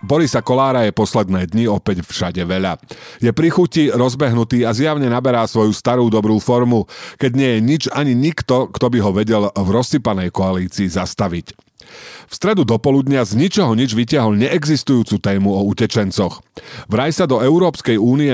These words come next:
nahrnú v desiatkách miliónov, ak sa schváli pakt E U. Vyhlásil, že ho v tomto prípade absolútne nezaujímajú koaliční partnery. Koaličný partner mu do toho nemá čo kecať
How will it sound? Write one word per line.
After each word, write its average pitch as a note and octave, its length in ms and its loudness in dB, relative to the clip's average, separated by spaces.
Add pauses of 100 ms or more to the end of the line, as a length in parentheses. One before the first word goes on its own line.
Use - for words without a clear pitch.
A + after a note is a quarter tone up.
nahrnú A2+ 400 0
v F#2 160 -6
desiatkách B2+ 560 0
miliónov, G2 640 2 (400)
ak D3+ 160 -4
sa B2+ 160 -2
schváli G#2 400 -2
pakt - 320 -4
E F#2 240 -2
U. G#2 320 0 (240)
Vyhlásil, C#3 640 0
že A#2 160 2
ho G2 80 0
v - 80 -10
tomto D3+ 320 -2
prípade A#2 480 0
absolútne C3 720 0
nezaujímajú G2+ 640 2
koaliční F#2+ 560 -2
partnery. F#2+ 640 -2 (400)
Koaličný A#2+ 480 0
partner C3+ 560 0
mu G2+ 160 0
do G#2+ 80 0
toho F#2+ 240 -2
nemá G2 320 0
čo G2+ 160 -2
kecať G2+ 480 -2